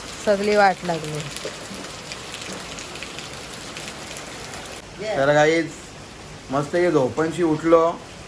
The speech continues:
Speaker 2: पक्की झोप लागलेली, झोपणशी उठलो, बाहेर बघताव, सगळी वाट लावली पावसानी. धनश्रीने पण just शूट केलता मगाशी, तिने मग घेतलेली कामं करायला. यो बघा,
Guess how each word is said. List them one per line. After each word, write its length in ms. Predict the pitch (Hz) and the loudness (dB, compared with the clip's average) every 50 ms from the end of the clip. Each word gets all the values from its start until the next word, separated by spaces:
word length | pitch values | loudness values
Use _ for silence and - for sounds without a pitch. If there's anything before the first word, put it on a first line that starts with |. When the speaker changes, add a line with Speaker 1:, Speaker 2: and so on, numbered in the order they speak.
| - - - - - - | -16 -16 -14 -14 -10 -8
Speaker 2:
पक्की 200 | - - - 190 | -8 -4 0 4
झोप 200 | 190 185 156 127 | 4 6 6 6
लागलेली, 460 | 139 139 135 135 143 143 147 151 165 170 | 4 2 2 4 2 2 2 2 2 4
झोपणशी 420 | 156 135 120 - 151 160 165 160 | 4 2 2 2 0 0 0 0
उठलो, 320 | 165 165 151 156 170 175 | -2 -2 0 4 4 6
बाहेर 300 | 170 135 117 123 143 156 | 6 6 6 6 6 6
बघताव, 560 | 160 160 165 160 160 - 180 170 165 165 170 170 - - - - - - - - - - - - - - | 6 6 4 4 4 4 6 8 8 8 6 4 0 -8 -16 -18 -18 -18 -18 -18 -18 -16 -16 -14 -6 -2
सगळी 280 | - 131 131 147 170 170 | 0 0 2 4 4 4
वाट 340 | 147 143 151 160 175 180 156 156 | 6 6 6 6 6 4 4 4
लावली 240 | 165 165 165 170 | 4 4 4 4
पावसानी. 680 | 180 160 160 151 147 151 147 165 165 160 160 160 165 170 170 - - - - - - - - - - - - - - - - - - - 127 | 2 4 4 4 4 4 4 4 4 4 4 2 0 -2 -4 -8 -12 -14 -14 -14 -16 -14 -14 -14 -14 -14 -14 -14 -14 -14 -14 -14 -6 -2 0
धनश्रीने 440 | 123 117 127 147 147 151 160 170 175 | 0 2 2 2 0 2 2 2 4
पण 200 | 170 170 175 170 | 4 6 6 8
just 360 | 160 160 175 170 - - - | 8 6 6 4 0 0 2
शूट 120 | 139 123 - - | 2 2 4 6
केलता 340 | 143 139 143 135 - 170 160 | 6 6 8 8 8 8 8
मगाशी, 560 | 160 156 139 143 151 143 - 151 151 170 196 | 8 6 4 4 2 2 4 2 2 4 2
तिने 200 | 190 156 151 151 | 2 2 2 2
मग 100 | 156 170 | 4 4
घेतलेली 340 | 165 147 - - 131 131 135 | 4 4 4 4 4 4 6
कामं 340 | 131 147 143 139 139 143 139 | 8 8 8 8 8 6 6
करायला. 440 | 139 139 135 135 139 143 147 165 196 - - - - - - - - - - - - - - - - - - - 131 | 6 8 8 8 8 8 8 6 4 0 -6 -16 -16 -18 -18 -18 -16 -16 -16 -16 -14 -14 -14 -14 -14 -12 -8 0 2
यो 140 | 131 139 | 6 8
बघा, 320 | 147 151 151 151 151 131 | 8 8 8 8 6 4